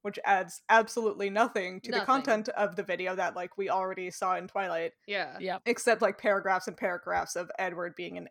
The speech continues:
Speaker 1: absolute
Speaker 3: Drama queen.
Speaker 1: Uh, yeah.
Speaker 3: <laughs> It's just that thing where someone, no matter what grade of, you can't, like,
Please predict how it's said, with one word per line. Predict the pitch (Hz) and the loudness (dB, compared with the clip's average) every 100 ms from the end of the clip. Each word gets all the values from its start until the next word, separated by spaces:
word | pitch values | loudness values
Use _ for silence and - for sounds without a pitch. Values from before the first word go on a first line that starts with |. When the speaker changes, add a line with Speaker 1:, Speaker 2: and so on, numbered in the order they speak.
| - | -4
Speaker 1:
absolute | 175 175 170 165 160 - _ - _ _ _ _ _ _ _ _ _ _ - | -2 -4 -8 -8 -8 -14 _ -20 _ _ _ _ _ _ _ _ _ _ -6
Speaker 3:
Drama | 220 233 | -2 0
queen. | 214 | 2
Speaker 1:
Uh, | 202 190 185 180 175 - | 4 2 0 0 0 0
yeah. | 190 180 180 403 - - _ 277 | -2 2 2 0 -10 -20 _ -14
Speaker 3:
<laughs> | - _ _ _ _ _ _ _ | -14 _ _ _ _ _ _ _
It's | 277 - | -12 -10
just | 294 320 - _ _ _ | -8 -8 -10 _ _ _
that | 277 277 254 - | -4 -2 -6 -6
thing | 220 240 233 | -4 -6 -6
where | 208 214 202 185 165 - _ _ | -4 -2 0 -2 -6 -14 _ _
someone, | - - 196 196 196 190 185 _ _ | -8 -6 -4 -4 -4 -6 -14 _ _
no | 214 | -4
matter | 214 233 226 | -2 -2 -2
what | 196 180 185 180 - | -6 -4 -2 -2 -4
grade | 180 180 170 175 180 196 202 196 _ _ _ | -10 -8 -6 -6 -4 -4 -6 -14 _ _ _
of, | 202 202 196 190 190 - _ _ _ _ _ _ _ - | -4 -2 -2 -4 -14 -20 _ _ _ _ _ _ _ -14
you | 233 233 | -12 -10
can't, | - 226 180 | -6 -6 -4
like, | 180 | -6